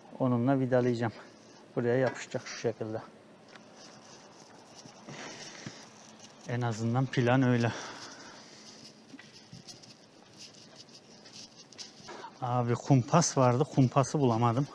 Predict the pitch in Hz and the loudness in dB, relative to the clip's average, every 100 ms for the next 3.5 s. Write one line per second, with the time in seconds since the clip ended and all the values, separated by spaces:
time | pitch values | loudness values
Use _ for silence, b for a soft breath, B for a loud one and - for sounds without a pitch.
0 | B B B B B B B B B B | B B B B B B B B B B
1 | B - 117 120 139 151 165 175 175 170 | B -12 0 4 4 6 4 6 4 6
2 | 175 180 185 165 175 - 175 170 170 160 | 6 4 4 2 0 0 2 2 2 0
3 | - 180 190 175 | 2 2 4 2